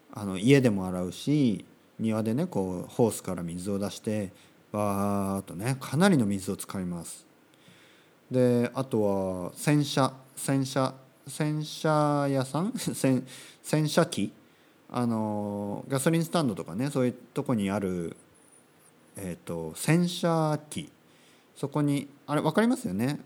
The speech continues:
車をこう、車のまま入っていくと、トンネルみたいになっていて、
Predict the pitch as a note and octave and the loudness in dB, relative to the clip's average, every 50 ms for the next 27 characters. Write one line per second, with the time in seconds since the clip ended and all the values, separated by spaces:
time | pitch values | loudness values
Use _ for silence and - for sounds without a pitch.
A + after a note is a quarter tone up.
0 | - - - D3 D3 D3+ D3 C#3+ C#3+ C#3+ C3+ C3+ - C3 C3 B2 A#2 - - - | -14 -4 0 2 4 4 4 4 4 4 2 2 2 2 2 2 0 -6 -14 -10
1 | - D#3 C#3+ D3 C#3+ C#3 C#3 C3+ C#3 C#3 C#3 C3+ C3 D3+ D3 C#3+ - - - - | -6 -6 -4 -2 0 0 0 2 2 2 0 2 2 2 2 2 0 -4 -6 -6
2 | F#2 F2+ - - - G2+ F#2 - D3+ D3 D3 D3 C#3+ C#3+ C#3 C#3 C3+ C3+ C3 - | -6 -6 -6 -6 -6 -4 -2 0 2 2 2 4 2 2 2 2 2 0 0 -2
3 | F2+ F2 E2+ F2+ F2+ F2 - - D2 D2+ - - C3 C3+ B2+ A#2 F#2+ F2 | -6 -8 -8 -8 -10 -10 -12 -14 -16 -16 -6 -2 0 2 2 2 0 -4